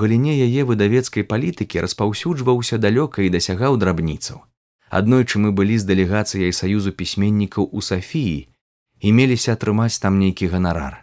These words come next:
З выплатай яго балгары доўга цягнулі і толькі ў апошні дзень паклікалі нас у бухгалтэрыю. Там, нібы між іншым, паказалі атрыманую з Масквы тэлеграму, дзе значылася, колькі каму з нашых аўтараў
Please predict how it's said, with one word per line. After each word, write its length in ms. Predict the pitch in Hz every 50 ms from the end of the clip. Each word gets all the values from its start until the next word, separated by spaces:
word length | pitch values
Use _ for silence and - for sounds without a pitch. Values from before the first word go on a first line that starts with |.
| _ _ _ _ _ _ _ _ _ -
З 160 | 98 117 156
выплатай 400 | 190 190 165 147 - 143 139 131
яго 300 | 123 123 113 131 165 147
балгары 440 | 107 95 92 90 92 101 101 95 95 92
доўга 300 | 98 101 98 87 90 85
цягнулі 540 | - - 87 85 90 117 147 151 117 90 82
і 40 | 82 -
толькі 220 | 156 165 156 - -
ў 160 | 139 135 131
апошні 400 | 127 - 139 120 - 117 110 104
дзень 300 | 107 127 147 147 131 120 - - - - - - -
паклікалі 540 | 110 - - 127 127 131 131 - 113 107 104
нас 240 | 104 110 110 - -
у 80 | 104
бухгалтэрыю. 800 | 92 98 98 90 95 98 95 - - 80 73 - - - - - - _ _ _ _ _ _ _ _ _ _ _
Там, 240 | 160 175 180 170
нібы 240 | 143 123 107 113 113
між 240 | 110 104 98 98 123
іншым, 400 | 156 196 196 175 - - 101 92
паказалі 460 | 104 - - 123 135 170 175 165 156
атрыманую 500 | 139 - - 143 143 135 131 131 127 120
з 80 | 113 101
Масквы 400 | 104 104 104 - - - 139 143
тэлеграму, 720 | 143 135 127 135 127 127 151 143 113 87 80 73 69 - _ _ _ _ _ - 90
дзе 140 | 92 92 85
значылася, 560 | 104 120 117 - - 95 90 85 - - 90
колькі 320 | - - - - - 95
каму 240 | 85 - 90 95 95
з 140 | 90 80 85
нашых 320 | 82 80 - - - - 143
аўтараў 480 | 151 156 - - 87 82 80 73 -